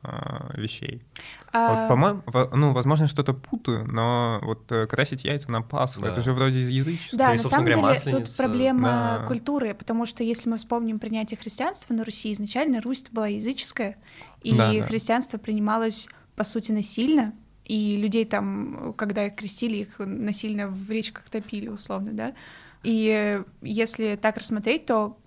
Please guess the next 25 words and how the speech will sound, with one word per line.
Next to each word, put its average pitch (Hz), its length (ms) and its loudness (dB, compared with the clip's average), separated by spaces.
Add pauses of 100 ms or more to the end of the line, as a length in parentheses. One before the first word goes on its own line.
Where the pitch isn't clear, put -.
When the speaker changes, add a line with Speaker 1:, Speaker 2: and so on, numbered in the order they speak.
(120)
Speaker 2:
за 208 160 -6
счёт 214 160 -2
того, 208 220 -2
что, 202 480 -2 (600)
э, 208 140 0
очень 214 340 0
долгое 208 360 4
время 208 480 0
жило 208 200 -2
язычество, 208 580 -2
и 196 120 0
христианство — 202 640 -4
это - 420 -8
насильственно 208 720 -6
принятая 196 400 -6
культура, 254 440 -4
то, - 100 -12
конечно, 220 500 -2 (280)
очень 233 280 0
много... 214 720 2
и, 208 140 -4
опять-таки, 220 440 2
если - 140 -4
читать 233 260 0
Библию, 254 480 0